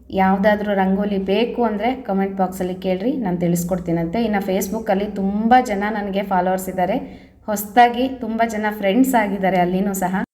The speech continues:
ಅಲ್ಲಿನೂ ಸಹ ರಂಗೋಲಿಗಳನ್ನ ಕೇಳ್ತಾ ಇದ್ದಾರೆ, "ತಿಳಿಸ್ಕೊಡ್ರಿ ನಮ್ಗೆ" ಅಂತ. ಹಾಗಾಗಿ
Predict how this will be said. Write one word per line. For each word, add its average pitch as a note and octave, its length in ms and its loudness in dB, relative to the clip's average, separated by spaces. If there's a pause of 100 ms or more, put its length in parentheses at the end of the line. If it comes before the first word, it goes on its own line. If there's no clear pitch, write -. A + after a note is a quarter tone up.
(200)
ಅಲ್ಲಿನೂ C4 300 6
ಸಹ B3+ 300 2
ರಂಗೋಲಿಗಳನ್ನ A3+ 640 0 (480)
ಕೇಳ್ತಾ A#3+ 400 4
ಇದ್ದಾರೆ, G3 520 0
"ತಿಳಿಸ್ಕೊಡ್ರಿ G#3+ 580 -4
ನಮ್ಗೆ" F3+ 300 0
ಅಂತ. E3+ 240 0
ಹಾಗಾಗಿ F3+ 480 -2